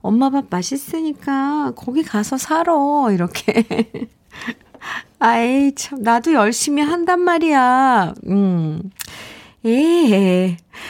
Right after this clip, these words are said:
일오팔공님께서는 "소파에 앉아서 러브레터 듣고 있습니다. 방송이 끝나면 기타 좀 치다가, 아, 학교 못 가고 있는 손주들 보러 잠깐 들르고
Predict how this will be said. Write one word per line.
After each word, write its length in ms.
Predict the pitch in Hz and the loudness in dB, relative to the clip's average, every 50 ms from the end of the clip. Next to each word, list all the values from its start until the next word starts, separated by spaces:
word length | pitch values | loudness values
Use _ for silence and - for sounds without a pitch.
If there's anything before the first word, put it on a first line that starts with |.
| - - - _ _ _ _ 247 | -18 -20 -20 _ _ _ _ 2
일오팔공님께서는 1500 | 262 294 330 320 349 359 349 339 - - 392 415 415 415 403 392 370 320 269 262 226 - 240 226 247 311 311 220 - - - - _ | 4 6 6 6 6 4 4 2 2 2 4 4 4 6 6 4 4 4 4 2 2 2 2 4 4 4 2 2 -2 -6 -12 -18 _
"소파에 460 | - - 392 415 415 - 415 392 381 | -2 0 0 2 4 4 4 6 6
앉아서 680 | 370 294 247 226 254 240 226 - 269 262 277 320 370 349 | 6 4 4 2 2 0 0 2 2 2 4 4 4 4
러브레터 480 | 247 202 196 185 208 208 202 - 202 190 | 2 2 2 2 0 0 0 -2 -4 -4
듣고 280 | - 196 - 214 190 | -4 -4 -2 0 0
있습니다. 600 | 202 190 - 254 247 240 220 180 165 151 165 175 - - - - _ | 0 0 0 0 2 2 2 2 0 -2 -4 -6 -12 -18 -20 -18 _
방송이 400 | - 214 208 202 - 226 202 196 | 0 2 2 2 4 2 2 0
끝나면 560 | - 262 269 277 247 214 214 285 339 302 196 | 0 0 0 2 2 4 4 4 4 2 0
기타 360 | - - - - - - 302 | -2 -2 -4 -4 0 0 0
좀 180 | 285 - 214 214 | 2 2 2 0
치다가, 760 | - - - 330 285 262 240 240 226 240 294 381 453 480 - _ - - | 0 -2 -2 0 0 0 0 2 2 4 4 4 2 0 -4 _ -8 -6
아, 440 | 240 247 262 277 285 269 220 175 - - - - | -2 0 2 2 2 2 2 0 -2 -6 -14 -10
학교 320 | - 392 - - - - | -8 -8 -2 0 0 2
못 200 | 214 208 196 - | 2 0 -2 0
가고 220 | - 240 233 220 247 254 | 0 0 0 2 2 2
있는 240 | 247 254 285 311 | 2 4 2 2
손주들 500 | 294 - 359 349 339 - 349 - 285 254 | 0 0 0 0 0 0 0 0 0 0
보러 280 | 208 - 247 247 247 220 | 2 0 0 0 0 -2
잠깐 480 | - - 170 175 190 185 - 233 202 170 | -2 0 0 0 2 2 2 2 2 2
들르고 680 | 196 202 220 262 302 220 - 208 220 254 320 339 | 2 2 4 4 4 4 4 2 4 4 2 0